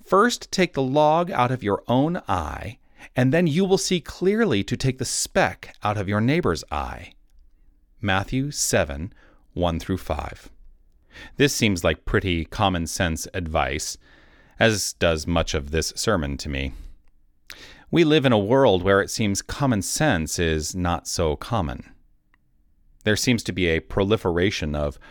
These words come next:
purported leaders who all have logs in their eyes and cast aspersions and judgments on others.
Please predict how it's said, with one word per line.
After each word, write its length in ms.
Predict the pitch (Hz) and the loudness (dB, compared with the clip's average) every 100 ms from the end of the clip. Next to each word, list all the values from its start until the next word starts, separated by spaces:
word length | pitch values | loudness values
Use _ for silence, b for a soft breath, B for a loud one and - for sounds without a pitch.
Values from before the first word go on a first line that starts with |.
| B - | B -6
purported 460 | - - 123 110 90 | -4 2 4 2 0
leaders 640 | 101 113 80 71 82 - B B - | -2 0 -2 -4 -6 -10 B B -6
who 180 | 110 123 | -2 0
all 300 | 117 120 143 | 4 4 4
have 400 | 131 117 117 104 | 0 0 2 2
logs 540 | 92 92 110 104 92 - | 0 2 4 2 0 -6
in 240 | 104 90 | -4 -2
their 280 | 87 92 - | 2 2 0
eyes 440 | 73 67 67 - B B B - | -4 -4 -6 -8 B B B -6
and 120 | 98 | -2
cast 320 | - 107 - | 0 -2 -2
aspersions 680 | - - 113 107 90 82 80 | -8 -2 0 0 0 -4 -4
and 160 | 78 | -4
judgments 440 | 73 95 87 80 80 | 0 -2 -2 -6 -4
on 120 | 78 | -2
others. 480 | 85 64 - - | -2 -4 -8 -12